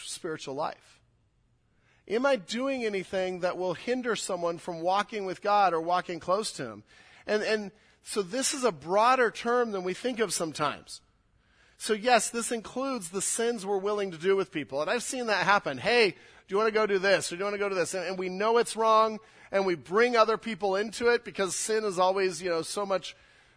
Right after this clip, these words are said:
better for, to convince ourselves is okay if we bring others into it and we have other partners. That's what he's talking about here for sure, because we're, we're now bringing temptation. But it's also things that,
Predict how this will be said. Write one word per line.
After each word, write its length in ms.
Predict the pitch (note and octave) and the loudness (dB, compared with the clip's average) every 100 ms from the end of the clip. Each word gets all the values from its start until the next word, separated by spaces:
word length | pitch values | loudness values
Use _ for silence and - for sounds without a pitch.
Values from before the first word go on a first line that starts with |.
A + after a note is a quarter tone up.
| _ | _
better 400 | C3+ F3 F#3 G#3+ | -2 4 4 2
for, 340 | - F#3+ E3 D#3 | 0 0 0 -2
to 100 | E3+ | -8
convince 380 | D3 D3+ G#3+ F#3+ | -6 -6 -4 -2
ourselves 340 | E3 G3 F3+ | -2 -2 -2
is 80 | D#3 | -2
okay 280 | D#3 - F#3+ | -6 -2 -2
if 180 | G#3+ D#3+ | -2 -6
we 80 | |
bring 280 | C#3+ F3 G3 | -4 -2 2
others 300 | F3+ E3+ C#3 | 0 0 -4
into 300 | D#3+ E3 G#3+ | -6 -2 0
it 100 | A3+ | 0
and 80 | D#3+ | -2
we 120 | D#3 | -2
have 140 | E3 E3+ | -2 0
other 220 | F3 F#3+ | -2 -4
partners. 760 | - F#3 G3+ G#3+ A#3+ A#3 - - _ _ _ _ _ _ _ - | 2 2 2 0 -2 -2 -12 -16 _ _ _ _ _ _ _ -6
That's 340 | B2+ F#3+ - | 2 2 2
what 140 | A#3 | -2
he's 100 | F#3 | -2
talking 400 | - E3 D3 D#3+ | 0 0 0 -2
about 160 | D3 C#3+ | -2 -2
here 160 | C3+ C#3+ | -2 -4
for 140 | C#3 | -6
sure, 480 | - A3+ A#3 F3+ A3 _ _ _ _ - | -6 4 4 4 -2 _ _ _ _ -14
because 300 | E3 F3+ D3+ | -4 -4 -4
we're, 160 | E3 | -8
we're 160 | D#3+ E3 | -4 -2
now 200 | F3 E3+ | 0 -2
bringing 480 | B2 E3 G3+ G#3 F#3+ | -2 -4 -2 -4 -6
temptation. 760 | G#3 F#3 F#3 D#3+ - F3+ A3+ _ _ _ _ _ _ _ _ _ _ | -8 -6 -4 -4 -4 -8 -8 _ _ _ _ _ _ _ _ _ _
But 100 | G#3 | -2
it's 160 | G#3+ G#3+ | 0 2
also 320 | A3+ C4+ C4 | 0 0 -4
things 420 | - A3 A3 F#3+ | -6 -6 -4 -6
that, 220 | G3+ F#3 | -2 -2